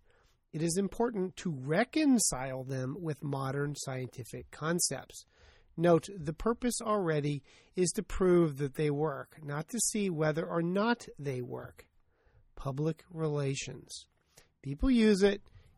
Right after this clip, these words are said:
and we have to try and justify it with the real world.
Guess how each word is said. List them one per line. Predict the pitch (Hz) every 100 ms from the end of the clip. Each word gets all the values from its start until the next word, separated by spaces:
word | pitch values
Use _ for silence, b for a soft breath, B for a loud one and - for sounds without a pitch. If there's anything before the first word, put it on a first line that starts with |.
| -
and | 135
we | 151 160
have | 175 -
to |
try | 165 165 170
and | 180
justify | 135 156 196 - 143 135 127
it | 143
with | 170 147 -
the |
real | 151 147 151 160
world. | 190 190 160